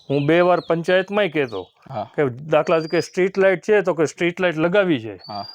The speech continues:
Speaker 1: પછી ત્રણ ચાર દિવસ ધ્યાન ના દેવામાં, કેમ કે વહીવટદારના તંત્રમાં
Speaker 2: હા.
Speaker 1: હતું, કોઈ સરપંચ હતું નહીં, તો ત્યાં ધ્યાન ન દે તો હું મારા સ્વખર્ચે ત્યાં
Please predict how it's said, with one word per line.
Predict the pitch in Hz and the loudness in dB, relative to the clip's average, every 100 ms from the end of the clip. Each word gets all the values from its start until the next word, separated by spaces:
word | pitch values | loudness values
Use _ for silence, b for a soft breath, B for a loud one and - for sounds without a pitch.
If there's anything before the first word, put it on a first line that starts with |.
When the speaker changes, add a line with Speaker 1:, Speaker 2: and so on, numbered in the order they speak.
| - | -6
Speaker 1:
પછી | 160 | -2
ત્રણ | 139 156 175 | -2 0 0
ચાર | 180 196 | 2 0
દિવસ | 180 196 185 | 2 2 0
ધ્યાન | 131 151 185 | 0 0 2
ના | 185 208 | 2 2
દેવામાં, | 202 190 180 170 | 2 2 2 0
કેમ | 185 | 0
કે | 190 190 | 2 2
વહીવટદારના | 175 190 185 170 - _ _ - 160 151 147 147 143 | 4 4 2 0 -4 _ _ -12 0 2 2 0 0
તંત્રમાં | 160 151 151 139 | -2 0 0 0
Speaker 2:
હા. | |
Speaker 1:
હતું, | 160 254 | 0 -2
કોઈ | - 160 | 0 2
સરપંચ | 170 170 165 | 0 0 0
હતું | 147 - 123 | 0 -2 -4
નહીં, | 120 151 b b b b b _ | -4 -8 b b b b b _
તો | 175 170 | -2 0
ત્યાં | 202 202 | 0 0
ધ્યાન | 156 208 226 | 4 4 4
ન | 247 | 2
દે | 240 | 2
તો | 220 185 | 2 2
હું | 208 | 2
મારા | 208 208 | 4 2
સ્વખર્ચે | - 214 190 185 180 | 2 0 2 0 -2
ત્યાં | 160 180 | 0 0